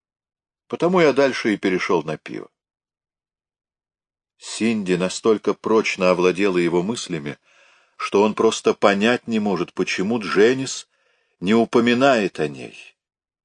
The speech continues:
Наверное, нарочно. Но мысли ее уже перешли на другое, и когда они мчатся сквозь исчерченные ветвями конусы света на Уилбер-стрит, она громко произносит:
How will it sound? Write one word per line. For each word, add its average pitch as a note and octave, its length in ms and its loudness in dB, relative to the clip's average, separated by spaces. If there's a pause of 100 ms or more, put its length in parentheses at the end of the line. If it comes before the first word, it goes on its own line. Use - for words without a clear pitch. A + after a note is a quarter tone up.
(360)
Наверное, F#2+ 500 -2
нарочно. D#2+ 680 -6 (1040)
Но F#3+ 180 4
мысли F#3 340 0
ее G2 300 4
уже F2 260 0
перешли E2 440 -4
на D2+ 120 -6
другое, G3 520 2 (540)
и A2+ 100 0
когда C3 400 4
они B2 200 0
мчатся A2+ 520 0
сквозь F#2 460 -2
исчерченные F#2 920 -2
ветвями F2+ 500 0
конусы F2+ 500 -2
света E2+ 640 -2 (340)
на E2 400 0
Уилбер-стрит, G2 1120 0 (400)
она A#2+ 540 0
громко D3 520 -2
произносит: D2+ 920 -10